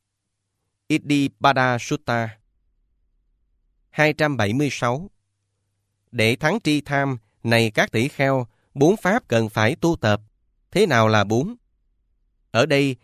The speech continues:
này các tỷ kheo, tỷ kheo tu tập như ý túc, thành tựu với dục định tinh cần hành. Tu tập như ý túc, thành tựu với tinh tấn định tinh cần hành. Tu tập như ý túc,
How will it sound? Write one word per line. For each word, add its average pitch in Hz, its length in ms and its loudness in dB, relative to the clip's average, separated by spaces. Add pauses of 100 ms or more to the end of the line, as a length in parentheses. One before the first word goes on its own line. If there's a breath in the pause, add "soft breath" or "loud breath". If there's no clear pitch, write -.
(180)
này 117 280 0
các 185 200 0
tỷ 120 180 0
kheo, 135 380 -2 (320)
tỷ 120 180 2
kheo 160 280 0
tu 170 200 0
tập 110 280 0
như 143 280 2
ý 139 180 -2
túc, 220 260 -2 (300)
thành 123 220 0
tựu 113 300 2
với 160 260 -2
dục 113 220 -2
định 110 300 -2 (100)
tinh 165 180 0
cần 110 240 0
hành. 107 320 -2 (600)
Tu 185 160 2
tập 113 300 0
như 143 260 2
ý 160 160 -2
túc, 220 260 -2 (340)
thành 127 240 0
tựu 117 340 2
với 143 200 0
tinh 170 280 -2
tấn 180 280 -2
định 110 320 0
tinh 165 180 0
cần 110 240 0
hành. 104 340 -4 (680)
Tu 180 160 2
tập 113 280 0
như 139 240 2
ý 156 180 -2
túc, 214 240 -2